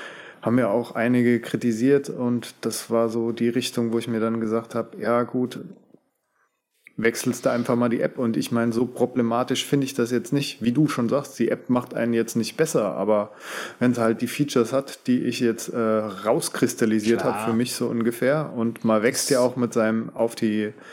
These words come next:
Speaker 1: auf die Nase fallen. Wir haben ja, wie du schon gesagt hast, uns alle zu stark reingekniet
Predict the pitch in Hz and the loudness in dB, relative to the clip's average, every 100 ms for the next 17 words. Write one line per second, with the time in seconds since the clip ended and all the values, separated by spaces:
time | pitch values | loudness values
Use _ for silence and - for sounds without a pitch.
0 | - - - 107 113 113 113 147 156 - | -18 -14 -8 -4 2 2 4 4 2 0
1 | 98 104 139 147 107 104 113 120 113 110 | -2 -2 -4 -8 -4 -2 0 2 2 2
2 | 117 117 - - 117 120 - 113 110 113 | -2 -8 -10 -2 0 0 0 0 2 0
3 | 117 120 110 110 - 104 110 110 - 123 | 0 0 0 -2 -6 -2 -2 -2 0 2
4 | 135 120 - - 160 - 127 120 113 120 | 2 0 -2 -2 -2 2 2 2 2 2
5 | 147 147 - 110 117 135 | 2 -2 -4 0 0 -2